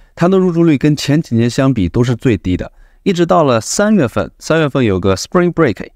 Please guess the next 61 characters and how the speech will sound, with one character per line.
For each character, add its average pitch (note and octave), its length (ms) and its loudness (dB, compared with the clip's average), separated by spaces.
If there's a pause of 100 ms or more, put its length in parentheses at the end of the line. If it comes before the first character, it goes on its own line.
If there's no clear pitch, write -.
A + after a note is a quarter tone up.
应 G#3 220 4
该 G3+ 180 2
是 D#3 120 0
入 B2 180 2
住 A#2+ 140 0
率 G#2+ 100 4
回 G2+ 260 0
升 F#3 240 -2
了 G3+ 100 2
的， B2+ 160 -2 (200)
但 D3+ 120 2
是 C3+ 160 -2 (120)
回 A2+ 320 0
升 C#3 180 -4
没 G#2+ 160 2
有 A2+ 160 0
特 - 180 -4
别 F#2+ 120 0
的 F2+ 100 -2
快， - 180 -4 (300)
甚 G#3+ 100 2
至 F#3 140 0
于 D3+ 140 2
比 A#2 260 -2
二 E3 160 2
零 C#3+ 140 0
一 F#3+ 200 0
九 G#2+ 240 0
年 F#2+ 140 0
的 B2 60 2
入 B2+ 160 2
住 G#2 140 0
率 G2+ 120 2
都 G2+ 160 0
低 G#2 220 -2
很 F#2 180 -2
多。 E2 220 -4 (400)
那 B2 100 0
更 D3+ 140 0
加 C3+ 100 0
不 G#2+ 80 -4
用 G#2 160 0
说 G#2 240 0 (140)
二 A2 160 0
零 G2 120 -2
二 G#2+ 140 0
一 A2 140 2
年、 F#2 180 0
二 E2+ 100 0
零 G2+ 140 0
二 B2+ 140 0
二 D3 160 0
年 D3 160 -2
了。 - 80 -18 (400)
那 B2+ 100 0
到 D#3+ 160 0
了 C3+ 180 0 (340)
六、 F3+ 340 2
七 - 400 -2
月 F#3 200 2
份 F#2+ 200 -4